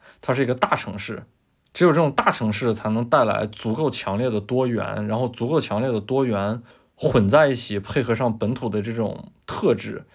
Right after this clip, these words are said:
它才会产生出来一种新的化学作用。我觉得这些东西是重庆最吸引我的。中午和朋友吃饭，本来是打算快速的离开重庆，因为没有想多停留。呃，当天呢是想到涪陵，但是在中午吃饭的过程中呢，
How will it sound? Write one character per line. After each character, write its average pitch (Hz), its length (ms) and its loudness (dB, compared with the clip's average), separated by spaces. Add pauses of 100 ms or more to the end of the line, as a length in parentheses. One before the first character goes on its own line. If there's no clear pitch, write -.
(140)
它 - 140 -4
才 120 120 2
会 131 120 2
产 104 280 -4
生 110 140 0
出 120 120 -2
来 113 100 4
一 117 80 0
种 107 160 -4
新 131 260 -2
的 117 80 0
化 131 160 2
学 107 180 -6
作 131 260 -2
用。 - 140 -10 (440)
我 113 80 -8
觉 110 100 -4
得 170 80 0
这 214 220 2
些 127 140 4
东 113 160 2
西 110 180 -2
是 104 100 -8
重 101 240 -6
庆 110 160 -2
最 107 100 -4
吸 - 280 0
引 113 160 -2
我 - 180 -10
的。 - 100 -20 (640)
中 214 160 6
午 170 100 8
和 147 100 8
朋 139 240 4
友 143 60 4
吃 - 220 0
饭， 180 340 2 (120)
本 110 100 0
来 135 140 2
是 180 120 0
打 - 220 -4
算 120 400 0
快 160 220 0
速 156 160 -4
的 117 80 -2
离 104 180 -2
开 180 160 4
重 110 220 -8
庆， 110 240 -6 (300)
因 156 80 -4
为 175 80 0
没 123 100 4
有 180 100 4
想 107 240 0
多 123 140 0
停 110 300 -4
留。 113 320 -4 (480)
呃， 117 220 2
当 139 220 4
天 156 200 4
呢 147 100 2
是 139 140 -2
想 107 180 -2
到 117 140 2
涪 113 260 -6
陵， 107 300 -4 (580)
但 165 140 -2
是 156 60 0
在 151 100 4
中 170 160 0
午 135 60 2
吃 170 200 -2
饭 185 140 4
的 120 80 2
过 123 100 2
程 110 140 0
中 113 160 0
呢， 107 160 -2